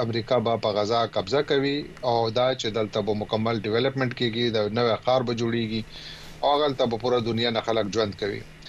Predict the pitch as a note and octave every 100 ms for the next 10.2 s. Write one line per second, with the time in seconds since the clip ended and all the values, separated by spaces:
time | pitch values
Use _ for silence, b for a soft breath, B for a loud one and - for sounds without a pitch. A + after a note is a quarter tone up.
0 | B - A#2+ B2+ D#3+ E3+ D#3+ B2+ D3+ D#3
1 | C#3 A#2+ C3 D#3 C3+ A#2+ D3+ D3 D#3+ B2
2 | D3+ C#3 C3 D3 C#3+ C3+ C#3 C3+ G2+ C3
3 | D3 C#3 C3 A#2 A2 - A2+ B2 C3 A#2
4 | C#3 C#3+ C3 A#2 A2 A2+ A#2+ A#2 A2 -
5 | D#3 G2 - - - - - - A2+ C#3
6 | C#3 C3+ - B2 A2+ - C3+ D3 D3+ C#3
7 | C3+ A#2+ G#2+ G#2+ G#2 A2 C3+ C3+ B2+ G#2+
8 | G#2 A#2+ A#2 A#2 A2 A#2 C3+ A#2+ - B
9 | B - A#2 A2+ G#2 A2 A#2+ C3 C3 B2
10 | A2+ G#2+